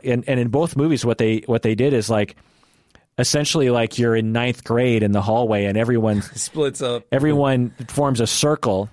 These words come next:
Speaker 2: <laughs>
Speaker 1: around the two, you know, in between the bully and the other guy, and they w-, duke it out while everyone watches.
Speaker 2: Right.
Speaker 1: In, in, in the middle of a battle.
Speaker 2: <laughs>
Speaker 1: Like, a-,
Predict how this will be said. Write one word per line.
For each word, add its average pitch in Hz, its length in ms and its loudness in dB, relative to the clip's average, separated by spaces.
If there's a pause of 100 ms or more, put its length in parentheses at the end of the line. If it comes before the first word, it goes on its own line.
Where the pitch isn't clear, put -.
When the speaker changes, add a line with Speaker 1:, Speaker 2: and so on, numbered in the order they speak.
Speaker 2:
<laughs> - 160 -10
Speaker 1:
around 131 1000 -2
the 120 100 0
two, 131 600 0
you 123 140 0
know, 110 160 2
in 117 180 0
between 123 280 -2
the 110 60 2
bully 127 460 0
and 113 100 0
the 113 120 2
other 131 160 0
guy, 95 380 0 (280)
and 113 180 0
they 117 180 2
w-, 110 200 -4 (200)
duke 135 200 0
it 117 80 2
out 123 180 0
while 107 140 2
everyone 110 340 0
watches. 110 480 0
Speaker 2:
Right. 104 240 -6 (200)
Speaker 1:
In, 127 240 0 (120)
in, 127 160 -2 (120)
in 147 120 0
the 143 80 2
middle 175 520 2
of 156 160 0
a 147 80 2
battle. 127 520 -2
Speaker 2:
<laughs> - 60 -20 (880)
Speaker 1:
Like, 139 300 -2 (680)
a-, 143 160 -2